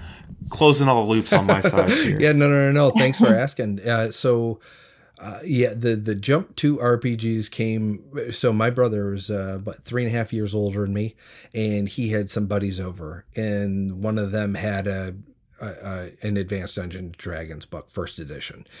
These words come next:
Speaker 2: and then that's kinda where that started. I mean, there, I remember him hanging out in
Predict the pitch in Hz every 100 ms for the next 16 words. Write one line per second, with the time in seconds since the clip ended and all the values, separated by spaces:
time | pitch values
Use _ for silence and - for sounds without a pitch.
0 | - - 104 95 92 101 98 - 90 85
1 | 87 85 82 80 80 - - 78 76 76
2 | 82 - 85 92 95 95 95 90 92 92
3 | 95 92 87 110 101 98 95 101 - 95
4 | 90 90